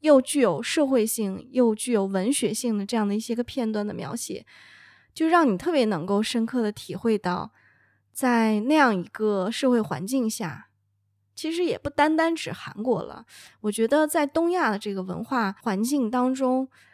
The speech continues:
因为都是受到儒家的一个传统思想的影响，在这样的一个文化环境下，无论是韩国人还是中国人哈，我们这个女性这个群体的话，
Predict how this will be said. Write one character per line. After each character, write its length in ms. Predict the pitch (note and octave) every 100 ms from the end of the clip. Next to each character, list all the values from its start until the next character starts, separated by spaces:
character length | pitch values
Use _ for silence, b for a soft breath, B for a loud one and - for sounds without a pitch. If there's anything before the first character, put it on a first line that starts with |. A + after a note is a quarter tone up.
| b -
因 160 | C4
为 120 | C4+
都 240 | C4+ D4+ D#4
是 140 | -
受 300 | - - C4
到 260 | A3+ A3 G3
儒 240 | F#3 F3+
家 240 | G3+ C4+ C4+
的 80 |
一 100 | G#3
个 120 | G3 F#3+
传 260 | - F3+
统 160 | C4 A3
思 160 | -
想 180 | B3+ B3
的 60 | B2+
影 220 | C3 -
响， 280 | - - - b b b b b b b _
在 240 | - D#4+
这 120 | D4
样 120 | F4+ D4
的 80 |
一 120 | A3 G#3
个 80 |
文 180 | G#3+ F#3
化 160 | B3 B3
环 220 | G#3 D#3+
境 200 | C4+ C4+
下， 520 | A#3+ C#4+ A#3+ F#3+ - _ _ _ _ _
无 120 | G3
论 200 | A#3 D4
是 100 | C4
韩 220 | A3 - G3
国 160 | F#3+
人 160 | E3 G3+
还 140 | G3
是 120 | F#3+
中 240 | G3+ - A#3+
国 140 | G#3+
人 180 | - G3+
哈， 240 | G3+ - G#3+
我 100 | F#3+
们 140 | F#3
这 140 | A3 C4
个 80 | A#3+
女 200 | A3+ F3
性 240 | - E4
这 80 | B3
个 140 | G3
群 260 | - F3 G3+
体 200 | - G#3
的 100 | F#3
话， 260 | - F3+